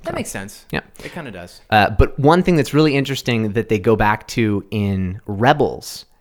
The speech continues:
Speaker 2: and I was blown away by it, was there was an entire episode built around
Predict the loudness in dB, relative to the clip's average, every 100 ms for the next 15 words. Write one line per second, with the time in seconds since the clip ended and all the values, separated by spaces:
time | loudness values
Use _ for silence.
0 | _ -6 -2 -2 -2 -2 -2 -2 0 2
1 | 2 2 2 0 2 0 -2 -4 -2 -2
2 | -4 -4 -2 -2 -4 -4 -4 0 2 2
3 | 0 -2 -4 -4 -2 -4 -2 -2 0 -2
4 | -4 -8